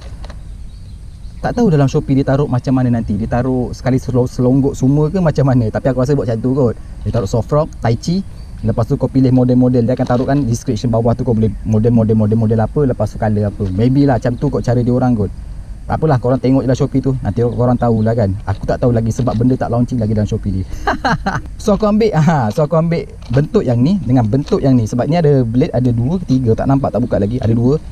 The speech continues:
Yang ni blade satu. Yang ni traditional punya style. So kita akan ambil, ha, dua ketul. Kita akan try lah. So yang lagi enam ni aku tak try. Ah, lagi empat ni aku tak try. Aku try dua bentuk je. Yang ni semua simpan. Okey.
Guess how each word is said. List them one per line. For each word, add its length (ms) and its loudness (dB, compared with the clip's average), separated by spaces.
Yang 100 4
ni 140 4
blade 160 0
satu. 240 0
Yang 160 2
ni 80 2
traditional 480 2
punya 160 2
style. 280 -2
So 160 -4
kita 160 0
akan 240 0
ambil, 120 -4
ha, 240 2
dua 240 0
ketul. 320 -2
Kita 80 -2
akan 240 0
try 240 2
lah. 40 -4
So 160 0
yang 160 4
lagi 240 2
enam 160 4
ni 80 2
aku 160 -2
tak 80 -10
try. 180 2
Ah, 80 2
lagi 240 4
empat 160 0
ni 80 0
aku 160 -2
tak 80 -6
try. 140 2
Aku 160 -6
try 240 2
dua 480 2
bentuk 320 -2
je. 80 0
Yang 80 0
ni 80 0
semua 240 -2
simpan. 240 -2
Okey. 140 -6